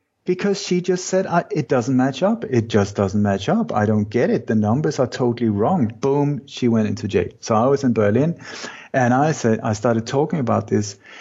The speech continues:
And I said, "Isn't it strange that here we have Germany, who is the only country, or members from Germany were the only ones that were allowed to be tried for war crimes.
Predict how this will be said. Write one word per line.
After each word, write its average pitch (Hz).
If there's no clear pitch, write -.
And 110
I 110
said, 120
"Isn't 185
it -
strange 113
that 110
here 151
we 156
have 113
Germany, 120
who 110
is 107
the 104
only 165
country, 131
or 107
members 123
from 120
Germany 117
were 107
the 107
only 156
ones 127
that 110
were 107
allowed 110
to -
be 113
tried 120
for 123
war 110
crimes. 113